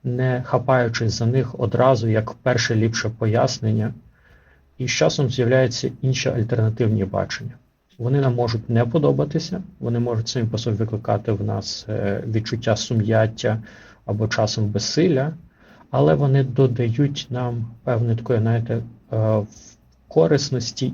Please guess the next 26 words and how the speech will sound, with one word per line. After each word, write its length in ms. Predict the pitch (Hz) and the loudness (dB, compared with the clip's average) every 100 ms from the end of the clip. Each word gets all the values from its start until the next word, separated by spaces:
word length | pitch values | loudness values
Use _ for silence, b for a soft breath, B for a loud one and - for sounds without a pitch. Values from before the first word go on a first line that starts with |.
| - | -4
і 160 | 131 | -2
відчуття 800 | 117 117 - - - 131 123 120 113 - - | -2 -4 -4 -8 -2 2 4 4 -2 -10 -12
основи 400 | 139 - 131 110 | -10 -2 2 2
під 220 | 101 107 101 | 0 -2 -2
ногами. 480 | 95 107 95 101 110 b b b b b _ | -2 -2 -4 -6 -10 b b b b b _
Так, 260 | - 123 - - | 2 2 0 -12
це 240 | - 160 156 | -6 -4 -2
часто 380 | - 170 - 156 | -2 -2 0 -2
призводить 360 | 135 147 131 | 2 4 4
до 100 | 135 | 0
того, 200 | 123 240 | 2 2
що 220 | - - | 2 0
ми 160 | 147 156 | 2 2
повертаємося 760 | 160 170 147 147 156 151 139 117 | 2 4 4 4 2 2 0 -4
до 100 | 131 | -2
своїх 240 | 143 127 | 0 -2
попередніх 840 | - 123 127 123 135 131 123 113 | -2 -2 0 2 0 0 -4 -8
переконань, 800 | - 131 120 117 135 147 202 226 | -6 -4 -4 -4 -2 2 2 2
так, 520 | - 147 165 - - 131 | 0 -4 -4 -6 -6 -4
і 220 | 139 147 | 0 2
вони, 600 | 139 123 131 135 156 160 B B B B B B - | 2 2 2 2 2 2 B B B B B B -2
е, 320 | 120 123 123 | 0 2 2
виглядають 580 | 123 127 135 143 151 123 | 0 2 2 4 4 4
більш, 360 | 110 135 - - - 175 | 4 2 -2 -6 -10 -4
е, 220 | 123 113 117 - | -2 -2 -4 -2
раціональними, 840 | 120 117 131 120 113 98 92 95 | -2 0 0 2 2 2 -2 -6